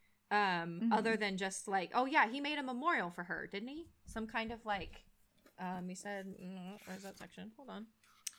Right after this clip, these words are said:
Speaker 2: I
Speaker 1: Um,
Speaker 2: vaguely remember that.
Speaker 1: um, oh, it just says, "He never ceased to honor the memory of his sweet lady with the broken nose and mismatched eyes." It was not some kind of memorial, but, like, he, he
Speaker 2: Yeah.
Speaker 1: honored her memory.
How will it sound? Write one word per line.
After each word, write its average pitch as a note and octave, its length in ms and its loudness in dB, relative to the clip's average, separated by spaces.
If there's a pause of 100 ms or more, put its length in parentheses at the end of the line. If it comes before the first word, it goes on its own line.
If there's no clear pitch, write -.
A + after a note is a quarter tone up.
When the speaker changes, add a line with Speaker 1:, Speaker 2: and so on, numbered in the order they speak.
(1200)
Speaker 2:
I G#3 440 0
Speaker 1:
Um, F#3 40 0
Speaker 2:
vaguely - 360 0
remember B2 320 0
that. D3+ 320 2 (1160)
Speaker 1:
um, F#3 580 -6
oh, C4 140 8
it B3 80 8
just A#3+ 160 4
says, A#3 160 2
"He A#3+ 100 2
never A3+ 280 6
ceased A#3 240 -4
to A3 100 0
honor G#3 220 0
the G3+ 100 -2
memory G3 300 -2
of G3 80 -2
his G#3 160 -6
sweet A3 220 -6
lady A3 260 -2
with G#3+ 140 -4
the G#3 60 -6
broken G#3+ 340 -4
nose G#3 240 -6
and G#3 100 -6
mismatched G#3 400 -10
eyes." G3 180 -6
It F#3+ 40 -12
was F#3+ 100 -12
not F3 180 -6
some F#3+ 80 -10
kind F3+ 120 -6
of F3 60 -6
memorial, E3+ 280 -8
but, - 120 -8
like, F3+ 160 -4
he, F3+ 260 -6 (440)
he G3 100 -2
Speaker 2:
Yeah. - 120 -2
Speaker 1:
honored F#3+ 280 0
her G#3 100 -6
memory. A3 340 -6